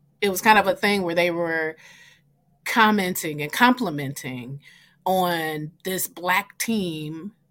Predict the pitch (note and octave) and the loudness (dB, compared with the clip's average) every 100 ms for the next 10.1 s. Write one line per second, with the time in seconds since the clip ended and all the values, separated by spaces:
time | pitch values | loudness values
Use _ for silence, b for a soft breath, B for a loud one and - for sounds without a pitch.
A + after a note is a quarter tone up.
0 | _ - A3+ F3+ D#3 C#3+ C#3+ D3+ _ _ | _ 0 2 2 -2 -8 -10 -14 _ _
1 | _ _ _ _ - G#3+ G3+ F#3 E3 F3 | _ _ _ _ -2 0 0 -2 0 0
2 | F3 - - F3+ - F3 D#3+ D3+ D3 - | -2 -10 -10 -10 -8 -8 -8 -8 -8 -6
3 | F#3 F3+ E3+ D#3+ D#3 D3 D3 C#3+ - E3 | -6 -4 -6 -6 -8 -12 -12 -10 -2 0
4 | D3 C#3+ C#3 D3+ D#3 D3+ D3 C#3 E3+ D3+ | 0 -6 -10 -8 -10 -12 -14 -10 -10 -8
5 | C#3 C#3+ B B B B - F#3+ - - | -10 -12 B B B B -2 -2 -2 2
6 | F3+ E3+ D#3+ - - b b b b _ | 4 4 0 -6 -12 b b b b _
7 | _ _ _ _ _ _ _ _ _ _ | _ _ _ _ _ _ _ _ _ _
8 | F3 E3 D3+ D3 D3 - - A3+ G#3+ G3 | -4 -2 -4 -6 -10 -8 0 2 2 -2
9 | E3 E3 E3 - D3 C#3+ C#3 C#3 C3+ D#3 | -2 -2 -4 -8 -8 -6 -6 -10 -10 -10
10 | C#3+ | -10